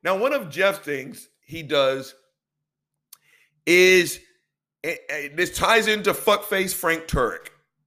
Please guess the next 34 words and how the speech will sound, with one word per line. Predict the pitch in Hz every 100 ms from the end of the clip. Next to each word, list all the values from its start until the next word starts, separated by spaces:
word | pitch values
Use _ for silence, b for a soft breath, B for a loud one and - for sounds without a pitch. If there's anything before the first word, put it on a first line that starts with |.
| _
who, | - 165
if | 165 156
you | 139
follow | 135 175 196
me | 185
on | 180 180
Twitter, | 175 180 175 175 B B B _ -
you | 170
know | 185 170
I | 170
have | 165 160 143
a |
rage | 131 123 139 151 143
hard | - 123 120
on | 110 113
for | -
that | 92 90 -
guy. | 53 50 - -
Cannot | 156 147 131 104
stand | - - 123 123 110 95
him. | 67 - b b b b _
But | 165 170 160 - - _ _ _ _ _ - -
the | 156
one | 175 233
thing | - 202 196
that | 165 165 - -
both | 143 202 202
of |
them, | 180 175
let's | 202 240
tie | 269 247
them | 240 208
both | 202 202
together. | 135 117